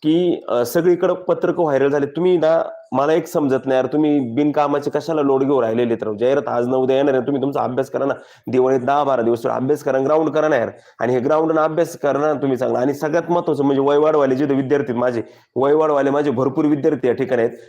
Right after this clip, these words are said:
त्या सर्व विद्यार्थ्यांना मी नक्की एक गोष्ट तुम्हाला सांगेन भाऊ, अ, ओके, मी तुम्हाला एक गोष्ट सांगेन का, तुम्हाला ही शेवटची संधी बाळांनो,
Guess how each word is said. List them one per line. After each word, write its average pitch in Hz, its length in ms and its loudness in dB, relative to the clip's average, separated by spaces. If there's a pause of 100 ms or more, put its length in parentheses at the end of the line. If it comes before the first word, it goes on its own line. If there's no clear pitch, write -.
(100)
त्या 120 100 -2
सर्व 160 280 0
विद्यार्थ्यांना 160 520 2
मी 139 100 2
नक्की 156 340 0
एक 147 60 0
गोष्ट 160 280 -2
तुम्हाला 143 280 -2
सांगेन 127 320 0
भाऊ, 123 240 0 (440)
अ, 117 280 -2 (1900)
ओके, 170 260 2
मी 151 160 2
तुम्हाला 151 320 0
एक 139 60 2
गोष्ट 147 260 0
सांगेन 131 320 0
का, 135 100 -2
तुम्हाला 147 280 0
ही 135 60 0
शेवटची 143 420 0
संधी 131 280 0
बाळांनो, 127 500 0